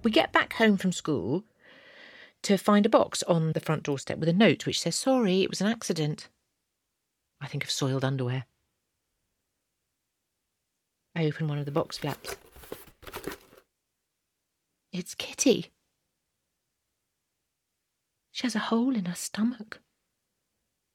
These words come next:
One of her eyeballs is missing. I can see inside her skull,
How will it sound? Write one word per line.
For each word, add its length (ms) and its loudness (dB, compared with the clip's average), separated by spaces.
One 140 4
of 80 0
her 100 2
eyeballs 580 -4
is 140 -6
missing. 340 -2
I 80 -8
can 160 -14
see 280 -14
inside 340 -10
her 100 -8
skull, 480 -2